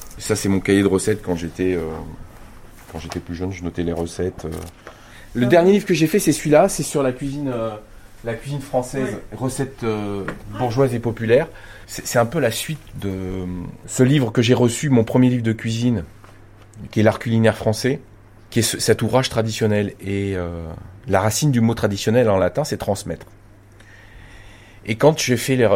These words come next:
Speaker 1: le restaurant La Poule au Pot, quand j'ai fait ce, ce, ce restaurant L'Épidore, je me suis aperçu qu'avec les jeunes collaborateurs qui étaient les nôtres, ils n'avaient pas dans leur savoir des clés qui étaient nécessaires pour que ces recettes ne s'effacent pas du,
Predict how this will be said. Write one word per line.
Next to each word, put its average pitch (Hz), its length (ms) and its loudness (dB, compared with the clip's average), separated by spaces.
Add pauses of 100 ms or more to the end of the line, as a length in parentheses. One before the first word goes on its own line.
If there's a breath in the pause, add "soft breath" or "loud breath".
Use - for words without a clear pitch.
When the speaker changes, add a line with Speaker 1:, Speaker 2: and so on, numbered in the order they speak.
Speaker 1:
le 104 100 4
restaurant 104 340 4
La 101 100 4
Poule 104 180 0
au 104 60 2
Pot, 147 200 -2
quand 123 140 0
j'ai 104 160 -2
fait 117 260 -4
ce, 87 460 -8
ce, - 220 -16
ce 85 320 -14
restaurant 110 320 -2
L'Épidore, 104 340 0
je 113 100 -4
me 104 40 2
suis 107 140 -2
aperçu 104 320 -2
qu'avec 98 240 0
les 98 80 -2
jeunes 117 140 -2
collaborateurs 104 520 2
qui - 80 -8
étaient 92 160 -4
les 92 100 0
nôtres, 110 240 -2 (1160 loud breath)
ils 123 140 2
n'avaient 123 280 6
pas 156 280 4
dans 113 320 -2
leur 107 460 0
savoir 123 800 0 (720)
des 107 300 -2
clés 131 260 0
qui 131 120 -4
étaient 107 140 -2
nécessaires 113 580 0
pour - 360 -12
que 110 100 -6
ces 113 160 -2
recettes 107 440 -2
ne 110 120 0
s'effacent 104 400 -4
pas 123 160 0
du, 104 320 -6